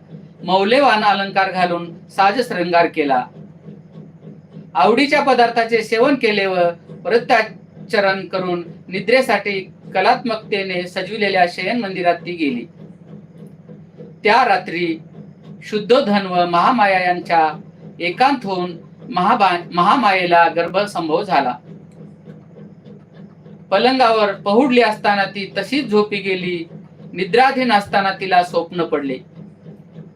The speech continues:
स्वप्नात तिला असे दिसले की चतुर्दिक्पालाने आपणाला निद्रित स्थितीत मंचकासह उचलले व हिमालयाच्या माथ्यावर नेऊन एका विशाल शाल वृक्षाखाली ठेवून ते बाजूला उभे राहिले,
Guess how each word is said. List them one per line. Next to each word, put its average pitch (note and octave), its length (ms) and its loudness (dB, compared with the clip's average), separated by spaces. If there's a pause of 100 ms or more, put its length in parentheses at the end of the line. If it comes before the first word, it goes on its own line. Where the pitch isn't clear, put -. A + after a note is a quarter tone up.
(960)
स्वप्नात A3+ 500 0
तिला G#3+ 160 2
असे F#3+ 260 2
दिसले G#3 320 -2
की F3+ 340 -8 (1080)
चतुर्दिक्पालाने G3+ 1400 2 (400)
आपणाला G3 420 0
निद्रित F#3+ 340 -2
स्थितीत - 800 -4
मंचकासह A3+ 680 0
उचलले F3 640 -2 (300)
व F3+ 120 -4
हिमालयाच्या G#3+ 760 2
माथ्यावर F#3 420 -2
नेऊन F3+ 220 -8
एका F3 240 2
विशाल G3 400 0
शाल F#3 260 2
वृक्षाखाली E3 520 -2
ठेवून D#3 240 -4
ते D3 260 -6 (300)
बाजूला E3 360 2
उभे E3 260 2
राहिले, B2+ 420 0